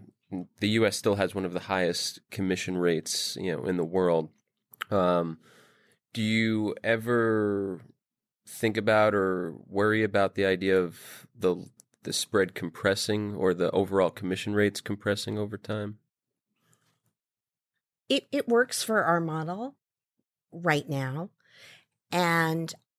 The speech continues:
Speaker 2: for the submitting agent, it's a way in this tight economy, everyone has inventory challenges right now. And you need to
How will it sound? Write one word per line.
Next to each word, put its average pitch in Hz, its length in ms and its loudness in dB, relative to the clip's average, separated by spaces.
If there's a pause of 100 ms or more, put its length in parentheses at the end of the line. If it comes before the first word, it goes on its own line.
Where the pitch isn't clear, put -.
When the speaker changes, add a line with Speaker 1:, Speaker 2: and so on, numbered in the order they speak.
(920)
Speaker 2:
for 196 200 2
the 165 220 -2
submitting 240 520 0
agent, 139 480 -4 (180)
it's 202 220 -4
a 208 40 0
way 185 560 4
in 160 260 -2
this - 300 -2 (300)
tight 160 220 -2
economy, 147 640 -4 (320)
everyone 214 440 4
has 151 520 -4
inventory 156 500 -2
challenges 131 600 -8
right 120 160 -6
now. - 280 -20 (640)
And 156 400 2
you 170 300 -2
need 170 280 0
to 160 280 0